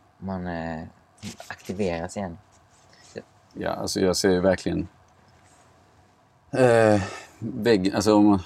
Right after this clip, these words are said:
Speaker 2: om man liksom ska säga klätterkarriär då, så ser jag ju verkligen det här stället som, som där jag, eh,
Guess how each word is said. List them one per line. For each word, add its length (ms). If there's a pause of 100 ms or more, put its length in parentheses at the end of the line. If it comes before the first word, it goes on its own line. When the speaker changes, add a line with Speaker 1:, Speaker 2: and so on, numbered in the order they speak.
Speaker 2:
om 60
man 100
liksom 220
ska 140
säga 280
klätterkarriär 1080
då, 200
så 140
ser 160
jag 80
ju 80
verkligen 640 (100)
det 120
här 200
stället 440
som, 300 (580)
som 340
där 200
jag, 420
eh, 60